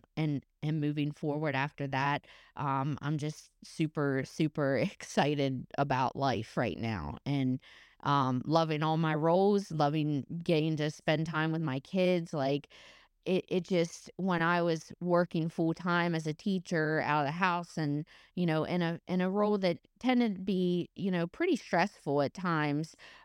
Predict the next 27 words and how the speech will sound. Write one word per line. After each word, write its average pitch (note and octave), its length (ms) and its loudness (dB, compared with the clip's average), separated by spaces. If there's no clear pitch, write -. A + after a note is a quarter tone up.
um, D#3 500 0
you F#3 140 2
know, F3+ 80 4
I F3 180 2
felt G3+ 300 2
like F#3+ 180 0
I F3+ 120 2
really E3+ 440 2
missed D#3+ 640 -4
good, E3+ 340 2
solid, E3 520 0
quality D3+ 580 0
time D3+ 260 -4
with D3+ 140 -6
my C3 160 -4
kids. C3+ 360 -4
Even A3 340 0
though, A#3 200 2
like, F#3+ 220 0
I E3+ 100 2
was E3+ 160 -4
on F3 140 -2
the D#3 80 -4
same E3+ 260 -4
schedule F3 460 -4
as G3 160 -4
them, G3+ 340 0